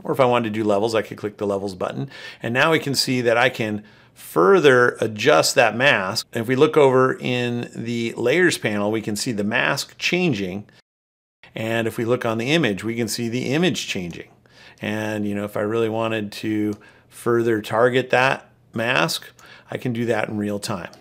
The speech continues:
And then I can get out of layer mask mode to go back to the standard mode and see how that adjustment looks.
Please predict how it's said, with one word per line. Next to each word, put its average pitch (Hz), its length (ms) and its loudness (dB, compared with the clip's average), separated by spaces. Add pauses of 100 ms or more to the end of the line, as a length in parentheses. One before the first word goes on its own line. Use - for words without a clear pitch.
(1080)
And 107 80 -6
then 110 100 -4
I 110 140 -6
can 107 180 -8
get 98 260 -6
out 120 120 2
of 120 60 2
layer 127 180 4
mask 127 300 0
mode 120 200 -2
to 117 60 -2
go 107 160 -2
back 101 360 -4
to 101 200 -6
the 92 80 -8
standard 151 420 2
mode 143 340 6 (360)
and 104 360 -4
see 90 180 -6
how 95 140 -10
that 101 140 -6
adjustment 135 440 -4
looks. - 400 -10